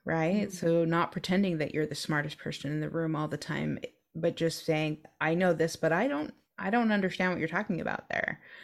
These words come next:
Speaker 1: Um, and asking good questions, and that can build that credibility for you. So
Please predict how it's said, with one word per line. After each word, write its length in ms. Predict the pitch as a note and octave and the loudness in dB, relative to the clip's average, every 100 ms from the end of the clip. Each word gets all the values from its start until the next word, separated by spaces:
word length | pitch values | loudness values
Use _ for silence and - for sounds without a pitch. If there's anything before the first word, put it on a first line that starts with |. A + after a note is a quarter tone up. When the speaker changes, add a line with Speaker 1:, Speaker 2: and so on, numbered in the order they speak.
| - - - - | -18 -18 -14 0
Speaker 1:
Um, 640 | F3+ E3+ D3+ A2 G#2 D#3 - - - - - | 4 4 4 0 -4 -6 -8 -16 -20 -20 0
and 580 | F#3 F3 E3 E3 E3 - - | 4 6 4 2 0 -2 -2
asking 720 | E3 E3 - G3+ F3 E3+ D#3 | 0 0 0 2 4 4 2
good 240 | F3 E3+ E3+ | 4 2 2
questions, 1000 | - - - - - - - - - - _ _ _ | -8 -6 -2 -2 -2 -4 -8 -12 -12 -14 _ _ _
and 140 | E3+ F3 | 0 2
that 280 | F3 B3 - | 2 0 2
can 180 | F#3+ | 2
build 380 | F3+ D#3+ D#3+ D#3 | 2 4 4 4
that 220 | D3+ C#3+ | 0 -2
credibility 640 | - E3 D3+ D#3 D3+ E3 D#3+ | -2 0 0 0 2 0 -2
for 260 | - C#3+ C#3+ | -6 -4 -4
you. 200 | C#3+ D3+ | -4 -4
So 440 | - D#3 D3+ D#3 | 0 4 4 0